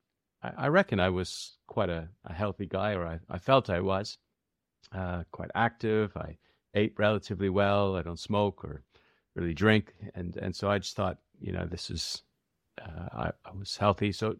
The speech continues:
a heart attack didn't even go through my, my head. But sort of as I was sitting there, I was, I was talking <laughs> to, uh, w-, one of my colleagues at work, and I, I felt this tightness in my chest, and I could feel it, uh, this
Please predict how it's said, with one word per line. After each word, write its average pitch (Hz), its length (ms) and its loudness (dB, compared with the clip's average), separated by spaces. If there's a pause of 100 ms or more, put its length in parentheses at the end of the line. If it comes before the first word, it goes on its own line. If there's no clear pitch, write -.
(120)
a - 80 -8
heart 165 320 6
attack 95 340 2
didn't 107 200 2
even 92 180 -2
go 98 160 2
through 90 220 -8
my, 82 240 -4 (220)
my 95 80 0
head. 95 360 4
But - 140 -2 (460)
sort 110 140 6
of 95 120 4 (420)
as 110 140 0
I 135 60 6
was 110 120 4
sitting 143 320 6
there, 92 140 6
I - 20 4
was, 92 160 -2
I 101 60 -6
was 95 140 -6
talking - 360 -2
<laughs> - 120 -8
to, 117 160 2 (500)
uh, 90 420 -2 (280)
w-, 104 200 -4
one 98 180 0
of 90 160 -4
my 90 120 0
colleagues 95 540 2
at 92 100 -2
work, 95 380 2 (420)
and 98 500 0 (240)
I, 95 120 -2 (180)
I 82 60 -4
felt - 280 2
this 147 140 2
tightness 120 480 -2
in 110 60 -2
my 95 140 -2
chest, 85 500 -6 (120)
and 95 460 0
I 87 160 -6
could - 200 -6
feel 98 640 2 (640)
it, 107 240 2 (100)
uh, 98 220 0
this 92 300 -8